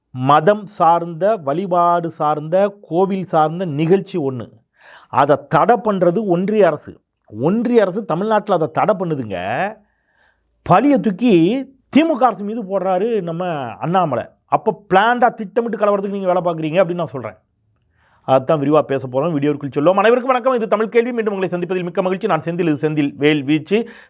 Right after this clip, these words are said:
தமிழ் கேள்வியை சப்ஸ்கிரைப் பண்ணி உங்கள் ஆதரவை தாருங்கள். தமிழ் கேள்வி வெறும் YouTube சேனல் அல்ல, அது ஒரு மாபெரும் மக்கள் இயக்கம். நீங்களும் அதில் இணைந்து பணியாற்றுங்கள்.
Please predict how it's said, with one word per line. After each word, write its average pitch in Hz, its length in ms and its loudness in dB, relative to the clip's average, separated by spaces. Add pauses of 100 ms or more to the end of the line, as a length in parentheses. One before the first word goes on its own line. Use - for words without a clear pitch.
தமிழ் 190 220 0
கேள்வியை 170 300 2
சப்ஸ்கிரைப் 170 320 0
பண்ணி 170 160 -6
உங்கள் 151 140 -2
ஆதரவை 151 340 2
தாருங்கள். 135 600 -2
தமிழ் 190 240 2
கேள்வி 190 220 4
வெறும் 170 240 2
YouTube 180 360 -2
சேனல் 156 300 0
அல்ல, 135 460 0
அது 127 220 -4
ஒரு 131 140 0
மாபெரும் 143 440 -2
மக்கள் 120 320 -2
இயக்கம். 123 480 -2 (280)
நீங்களும் 147 460 0
அதில் 110 500 -6 (220)
இணைந்து 143 600 2 (100)
பணியாற்றுங்கள். 123 680 -2